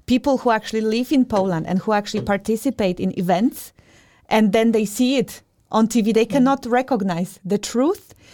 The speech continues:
Speaker 1: in
Speaker 2: Yes.
Speaker 1: what they participated in and what is shown on T V.
Speaker 2: Yes.
Speaker 1: And it just saddens me <laughs> a lot, because, you know, I have experienced this time when we were waiting to be free and to be able to have the free media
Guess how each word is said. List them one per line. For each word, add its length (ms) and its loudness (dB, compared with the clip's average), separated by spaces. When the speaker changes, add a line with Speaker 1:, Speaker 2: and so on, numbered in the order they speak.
Speaker 1:
in 180 4
Speaker 2:
Yes. 140 4
Speaker 1:
what 200 2
they 240 0
participated 800 0
in 160 0
and 200 2
what 200 0
is 180 -4
shown 240 -2
on 160 0
T 160 -2
V. 80 -2
Speaker 2:
Yes. 120 -14
Speaker 1:
And 160 2
it 160 0
just 320 -2
saddens 520 0
me 320 4
<laughs> 360 -20
a 160 0
lot, 480 -4
because, 420 0
you 140 0
know, 120 0
I 100 2
have 220 0
experienced 520 0
this 160 0
time 260 2
when 140 0
we 100 0
were 160 0
waiting 400 0
to 100 -2
be 140 -4
free 600 2
and 200 0
to 100 -4
be 160 -2
able 300 0
to 140 -8
have 220 -2
the 100 -2
free 240 -2
media 600 2